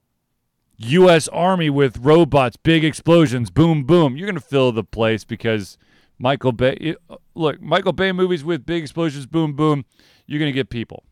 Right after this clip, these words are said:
okay? But don't, don't, you know, don't kid yourself that you're making a Transformer movie when you're not. "But we had Optimus Prime." Yes, but where are the rest of the Autobots?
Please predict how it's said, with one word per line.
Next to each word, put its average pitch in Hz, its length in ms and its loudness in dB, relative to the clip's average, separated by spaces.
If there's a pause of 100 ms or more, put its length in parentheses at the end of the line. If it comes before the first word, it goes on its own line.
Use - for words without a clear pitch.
(260)
okay? 151 320 -4
But 147 260 -8
don't, 185 260 -4 (340)
don't, 175 300 -4 (720)
you 151 140 -10
know, 104 100 -6
don't 127 200 -10
kid 151 200 -6
yourself 117 340 -6
that 107 180 -8
you're 117 80 -6
making 104 320 -6
a 92 60 -6
Transformer 98 520 -8
movie 90 140 -8
when 90 140 -8
you're 85 80 -8
not. 78 200 -12 (1000)
"But 240 140 6
we 226 120 2
had 220 100 2
Optimus 220 420 -2
Prime." 277 480 2
Yes, 147 300 -4
but 120 140 -6
where 147 180 0
are 139 40 2
the 123 100 -2
rest 160 300 0
of 139 60 -6
the 123 100 -2
Autobots? 104 600 -4